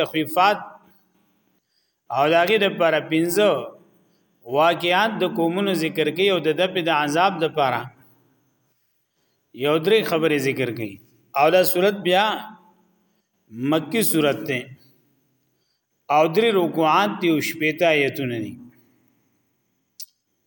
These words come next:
بسم الله الرحمن الرحیم.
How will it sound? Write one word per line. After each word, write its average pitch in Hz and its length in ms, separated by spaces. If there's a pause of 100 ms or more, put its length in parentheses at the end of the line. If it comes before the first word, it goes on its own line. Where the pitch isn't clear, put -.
(760)
بسم - 180
الله 180 340
الرحمن 151 540
الرحیم. 135 520